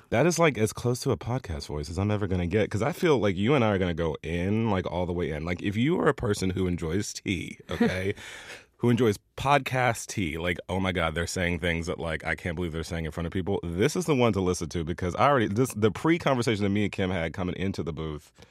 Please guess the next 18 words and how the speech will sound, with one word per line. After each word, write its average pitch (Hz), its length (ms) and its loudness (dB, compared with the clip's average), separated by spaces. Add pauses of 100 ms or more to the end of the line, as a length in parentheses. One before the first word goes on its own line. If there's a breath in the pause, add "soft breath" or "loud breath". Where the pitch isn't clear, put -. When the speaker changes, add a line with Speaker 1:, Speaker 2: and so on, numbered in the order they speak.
(300 soft breath)
Speaker 1:
is 82 140 -2
the 90 100 -6
jump 78 240 -2
off. - 240 -6
So 95 400 2
I'm 180 180 4
just 202 140 2
gonna, 147 260 6
I'm 185 160 6
gonna 220 160 8
start 147 360 6
with, 110 260 2
like, 101 260 2
the 95 120 0
neutral, 120 580 4
<laughs> - 60 -8
safe - 480 -2
stuff - 640 0